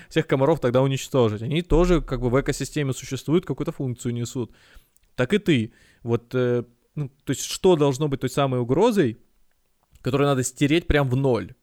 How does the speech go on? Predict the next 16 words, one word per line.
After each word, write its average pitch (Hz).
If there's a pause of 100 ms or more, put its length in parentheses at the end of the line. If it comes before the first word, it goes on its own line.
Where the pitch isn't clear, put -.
не 127
нарушив 139
при 113
этом 127
баланс 120
и 113
экосистему? -
Что -
такое? 107
Вот 113
я, 156 (340)
я, 139
например, 156
не 139
нашёлся... 113
э, 110